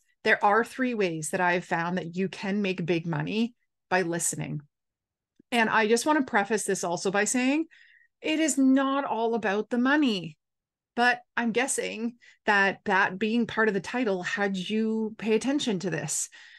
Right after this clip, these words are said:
And if that's the case, then great, because the benefits you're gonna get from listening in, we are, like, guaranteed,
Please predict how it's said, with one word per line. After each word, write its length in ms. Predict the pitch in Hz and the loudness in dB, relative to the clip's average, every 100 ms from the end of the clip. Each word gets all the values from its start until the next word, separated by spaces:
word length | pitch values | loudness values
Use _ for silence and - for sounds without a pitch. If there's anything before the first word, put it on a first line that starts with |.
| - | -4
And 240 | 220 220 208 | 0 0 0
if 180 | 214 190 | -2 2
that's 320 | 190 269 - | 2 2 2
the 100 | 240 | -2
case, 400 | 226 247 320 - | 0 0 0 -2
then 220 | - 277 | 0 2
great, 420 | 240 220 160 - - | 2 0 -2 -10 -8
because 640 | - 226 208 196 190 - - - - - | -6 -2 2 2 2 -2 -8 -20 -12 -2
the 80 | 208 | 2
benefits 540 | 220 240 294 349 - | 4 4 4 2 0
you're 80 | 285 | 0
gonna 180 | 277 254 | 2 2
get 380 | 185 175 220 _ | 2 2 0 _
from 600 | - - 208 185 233 233 | -18 -4 0 2 0 -2
listening 560 | 165 185 190 233 214 190 | -2 -2 0 -2 -2 -4
in, 320 | 165 208 302 - - - _ _ - | -4 -2 -4 -6 -20 -20 _ _ -4
we 220 | 226 - | -2 2
are, 260 | 226 226 - | 2 2 2
like, 200 | 214 196 190 170 | -2 -2 -6 0
guaranteed, 1080 | 240 240 277 294 277 262 - 277 208 - | 4 6 6 4 4 0 -2 -2 -2 -2